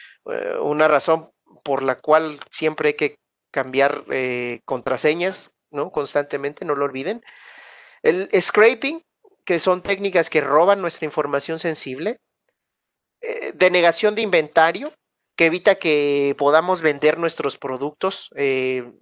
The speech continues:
muy utilizado, por ejemplo, en, en, en sistemas de ventas de boletos de cualquier tipo, eventos, conciertos, transporte,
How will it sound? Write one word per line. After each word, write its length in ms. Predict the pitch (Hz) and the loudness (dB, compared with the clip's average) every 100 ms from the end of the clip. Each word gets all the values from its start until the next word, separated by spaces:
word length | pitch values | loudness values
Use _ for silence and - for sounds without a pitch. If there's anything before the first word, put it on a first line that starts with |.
| _ _ _ | _ _ _
muy 360 | - 156 196 214 | -10 0 2 4
utilizado, 460 | 208 160 170 170 | 2 2 4 4
por 140 | 165 147 | 2 0
ejemplo, 380 | 170 160 175 | -2 -2 2
en, 160 | 160 151 | 2 0
en, 180 | 139 - | -4 -4
en 140 | 143 | -6
sistemas 440 | - 151 - 170 160 | -6 -2 0 2 0
de 80 | |
ventas 300 | 143 151 156 | 0 0 -2
de 100 | 139 | -2
boletos 540 | 127 127 131 151 160 135 | -2 0 2 2 0 -2
de 80 | 131 | -2
cualquier 380 | 135 - 147 | -4 -2 -4
tipo, 360 | - 165 - 175 - - - | -6 -6 -2 -2 -4 -14 0
eventos, 580 | 247 214 190 185 190 - | 4 6 4 2 -2 0
conciertos, 1160 | 170 151 - 156 151 143 160 156 151 143 - - | -2 -2 -2 2 2 0 0 2 2 0 -4 -4
transporte, 1160 | 143 135 - 143 135 139 - 143 135 135 131 | -2 -2 -4 -2 0 0 -2 -2 0 0 -4